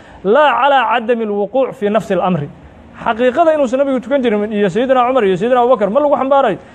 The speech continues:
أو الذي نفاه صفة مخصوصة. Ama sifo gaara way wuxuu anfiyey, كما سيأتي نحوه في الكلام على حديث عائشة.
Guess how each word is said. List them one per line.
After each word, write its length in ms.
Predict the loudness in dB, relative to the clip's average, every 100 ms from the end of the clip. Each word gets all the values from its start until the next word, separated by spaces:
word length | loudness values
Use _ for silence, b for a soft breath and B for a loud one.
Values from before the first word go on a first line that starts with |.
| B B
أو 180 | 0 2
الذي 320 | 2 2 0
نفاه 580 | -4 -4 -2 0 2 0
صفة 440 | -4 -6 -6 -6 -6
مخصوصة. 460 | -8 -4 -2 -4 -8 B B B
Ama 140 | 0 0
sifo 260 | 0 -2 0
gaara 280 | 2 2
way 140 | 2 0
wuxuu 240 | -2 -6
anfiyey, 500 | -8 -8 -2 0 0 -2 B B
كما 240 | 0 2 0
سيأتي 480 | 2 0 0 -2
نحوه 420 | -2 -2 0 -2 -2
في 100 | -6
الكلام 380 | -2 2 2 2
على 180 | -2 0
حديث 400 | -2 -4 -4 -2
عائشة. 460 | -2 -2 -2 -8